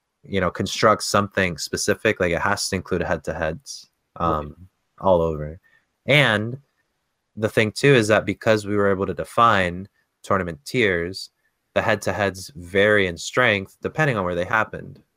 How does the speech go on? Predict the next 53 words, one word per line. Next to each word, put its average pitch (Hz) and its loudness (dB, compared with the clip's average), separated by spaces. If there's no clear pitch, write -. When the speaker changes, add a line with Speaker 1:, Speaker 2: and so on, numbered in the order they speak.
Speaker 1:
Like, 90 0
yeah, 123 4
it's 139 -2
a 117 -2
big 110 0
deal 101 0
if - -6
you 95 -8
beat 85 -6
Zero, 92 2
and 90 -8
that's 95 -6
probably 107 4
the 95 -4
best 95 0
thing 92 -6
you 87 -6
can 85 -8
do 85 -2
at 92 0
a 85 -4
C 90 -8
tier 82 -6
event 90 -4
if 92 -10
he 87 -4
happens 87 -4
Speaker 2:
Mm-hmm. - -12
Speaker 1:
to 80 -8
go. 98 2
But 131 6
if 143 4
you 123 2
beat 104 0
Zero 113 4
at 90 2
an 90 0
S 135 -2
tier, 85 -2
then 87 -2
you're 107 0
all 110 4
the 104 -2
more 95 0
valued 85 -2
for 110 0
it, 82 -6
and 90 -2
that 92 -2
reflects 98 -2
in 90 -8
your 82 -8
score. 101 0